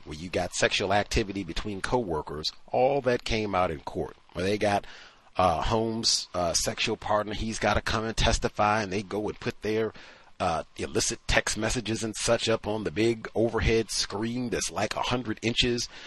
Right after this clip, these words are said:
the whole courtroom, mm, mm, honey boo, mm, mm,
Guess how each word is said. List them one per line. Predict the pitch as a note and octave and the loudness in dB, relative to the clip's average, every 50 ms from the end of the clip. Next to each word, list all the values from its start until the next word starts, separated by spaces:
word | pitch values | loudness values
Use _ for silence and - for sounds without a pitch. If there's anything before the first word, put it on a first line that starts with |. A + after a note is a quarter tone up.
| - - - - - - | -16 -18 -18 -16 -8 -2
the | - | 0
whole | - F2+ G#2 A2+ A#2 - | 0 2 2 0 0 0
courtroom, | - B2+ A#2+ B2 B2+ C3 G#2+ | 2 4 4 4 4 2 0
mm, | D#2+ E2+ F#2 G#2 B2+ C#3 C#3+ C#3+ C#3+ C#3 C#3 B2+ A#2+ A2+ G#2 F#2 F2 E2+ F2 F2+ G2+ A2+ B2 C3 C3+ B2+ | -2 -6 -6 -6 -4 -4 -2 -2 -2 -2 0 0 0 -2 -2 -4 -4 -4 -6 -4 -4 -2 0 0 0 0
mm, | G#2 | 0
honey | - F#2+ A2+ C3+ C#3 | 0 0 0 0 2
boo, | B2 B2+ B2 G#2 F#2+ F2 D#2+ | 2 2 2 2 2 0 -2
mm, | E2 G2 A2 A#2+ C3 C3 C3 C3 C3 B2+ A#2 G#2 F#2 D#2 D2+ E2+ | -2 -4 -4 -2 -2 -2 0 0 0 0 -2 -2 -4 -6 -8 -8
mm, | F2+ G2 A2 A#2+ A#2+ A#2+ G#2+ F#2+ E2+ D2+ C2 B1+ | -6 -6 -4 -4 -4 -4 -4 -4 -6 -8 -12 -14